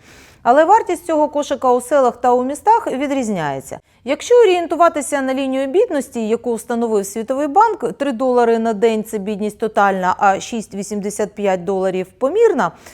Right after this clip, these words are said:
то за цими правилами за межею бідності живе кожен десятий китаєць, або ж сто п'ятдесят мільйонів людей. Мінімальна зарплата відрізняється залежно від регіону. Наприклад, у Шанхаї вона сягає трьохсот сімдесяти восьми доларів,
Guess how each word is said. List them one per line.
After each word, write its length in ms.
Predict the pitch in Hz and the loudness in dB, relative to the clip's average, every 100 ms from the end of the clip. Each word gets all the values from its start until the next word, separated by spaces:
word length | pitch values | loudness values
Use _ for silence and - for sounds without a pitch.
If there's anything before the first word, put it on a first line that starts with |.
| - - | -20 -6
то 120 | 349 | -2
за 120 | 349 440 | 0 2
цими 280 | 587 539 508 | 2 2 2
правилами 720 | 440 427 381 359 339 320 277 | 6 6 6 4 4 2 2
за 140 | 262 302 | -2 -4
межею 420 | 302 262 285 277 | -2 0 0 0
бідності 500 | 254 370 320 - 262 | 0 -2 -2 -6 -6
живе 280 | 226 226 214 | -4 -2 -2
кожен 440 | 220 370 311 262 | 0 0 0 -2
десятий 480 | 202 190 214 214 208 | -4 -2 0 0 -4
китаєць, 640 | 208 208 175 147 135 - - - - | -4 -4 -2 -2 -4 -12 -20 -8 -2
або 280 | 202 330 | 2 2
ж 80 | 381 | 2
сто 320 | - - 392 | -2 -2 0
п'ятдесят 720 | 427 269 240 214 - 240 240 226 | 0 0 0 0 2 2 0 -4
мільйонів 540 | 214 190 185 190 196 | -4 -4 -4 -4 -4
людей. 400 | 233 208 156 127 _ - - _ | -2 -2 -2 -4 _ -20 -20 _
Мінімальна 560 | 226 247 285 339 339 285 | -4 -2 0 0 0 0
зарплата 480 | 277 269 330 320 254 | -2 0 0 2 0
відрізняється 720 | 240 214 226 277 285 254 220 | -2 -6 -6 -4 -6 -6 -8
залежно 480 | 202 226 247 220 240 | -4 -2 -2 -2 -4
від 260 | 220 208 - | -4 -6 -2
регіону. 720 | 226 233 269 294 190 143 - | 0 0 0 -2 -2 -4 -8
Наприклад, 520 | 214 247 302 285 269 | -6 -4 -2 -2 -2
у 60 | 277 | -2
Шанхаї 520 | - 302 - 381 302 | -6 -4 2 4 4
вона 360 | 220 226 226 226 | 2 0 -2 -4
сягає 500 | - 247 226 277 233 | -4 -2 2 4 4
трьохсот 520 | 175 202 190 - 285 | 2 -4 -4 -4 -4
сімдесяти 540 | - 208 180 180 202 269 | -4 -8 -8 -8 -6 -4
восьми 320 | 202 - 233 | -4 -4 -6
доларів, 480 | 190 190 170 165 | -4 -4 -2 -2